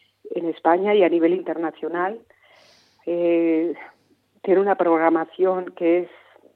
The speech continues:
vamos, crème de la crème, y yo ciertamente creo que puede ser una gran oportunidad para Ilusia. Vamos con muchísima energía, con mucha ilusión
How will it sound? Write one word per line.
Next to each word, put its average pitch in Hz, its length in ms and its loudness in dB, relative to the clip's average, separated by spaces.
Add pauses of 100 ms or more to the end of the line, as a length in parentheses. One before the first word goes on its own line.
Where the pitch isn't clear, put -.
(720)
vamos, 170 360 -2
crème 175 280 -2
de 190 100 2
la 170 180 2
crème, 196 380 -2 (800)
y 185 240 -10
yo 190 800 2
ciertamente 180 1300 -4 (440)
creo 185 240 -2
que 196 80 -2
puede 180 260 2
ser 185 280 0 (180)
una 190 200 -8
gran 180 220 0
oportunidad 156 640 -4 (320)
para 160 180 -6
Ilusia. 156 520 -8 (600)
Vamos 170 240 2
con 190 140 -8
muchísima 185 440 -6
energía, 180 380 -4
con 208 160 -10
mucha 180 240 -6
ilusión 233 720 -2